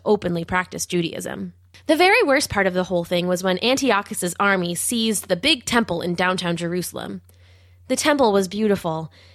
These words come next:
It was golden and sparkly and enormous, and it had been built as a place of community and worship for the followers of the Jewish faith.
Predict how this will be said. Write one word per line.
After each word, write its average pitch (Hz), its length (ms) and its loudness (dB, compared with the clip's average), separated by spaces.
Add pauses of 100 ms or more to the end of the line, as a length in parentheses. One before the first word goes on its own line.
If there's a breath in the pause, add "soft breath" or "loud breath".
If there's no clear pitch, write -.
(160 soft breath)
It 240 80 -2
was 226 200 4
golden 285 600 4
and 202 200 2
sparkly 262 640 0
and 226 100 2
enormous, 240 720 2 (260 loud breath)
and 254 80 4
it 285 60 6
had 285 120 4
been 254 180 4
built 254 300 4
as 202 120 0
a 190 40 2
place 226 360 -2
of 180 80 -6
community 208 520 0
and 175 200 -4
worship 220 380 -2
for 185 80 -4
the 180 80 -2
followers 185 520 2
of 190 80 -6
the 202 80 -6
Jewish 175 360 -4
faith. 220 420 -2